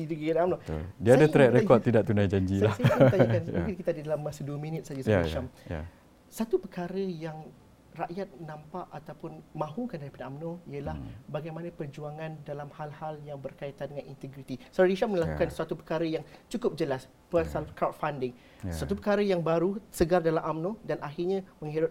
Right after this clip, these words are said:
Speaker 1: kepada isu integriti. Dan
Speaker 2: Hmm.
Speaker 1: itu juga yang diperjuangkan oleh Saudara Hisham.
Speaker 2: Betul.
Speaker 1: Bagaimana menjawab isu-isu dan juga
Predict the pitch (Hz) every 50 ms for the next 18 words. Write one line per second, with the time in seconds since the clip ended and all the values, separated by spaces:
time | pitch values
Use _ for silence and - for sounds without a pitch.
0 | - - 151 - 143 147 139 139 - - 156 147 143 - 143 147 143 - 131 127
1 | - - - - - - 156 170 175 165 78 - - 240 185 175 156 156 143 139
2 | - 143 139 - 262 - 151 127 131 131 - 139 127 131 127 - - 120 127 -
3 | - - - - 101 98 - - 160 190 208 254 277 262 233 180 - 165 147 143
4 | 131 - 175 175 - 170 147 143 - - - 160 143 143 143 156 143 143 - 160